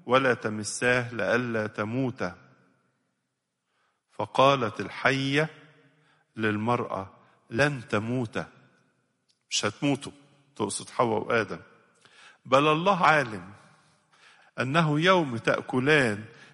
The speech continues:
منه تنفتح أعينكما وتكونان كالله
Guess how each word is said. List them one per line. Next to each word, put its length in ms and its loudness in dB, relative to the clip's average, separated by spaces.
منه 560 2
تنفتح 800 -2
أعينكما 880 0
وتكونان 920 -2
كالله 600 -2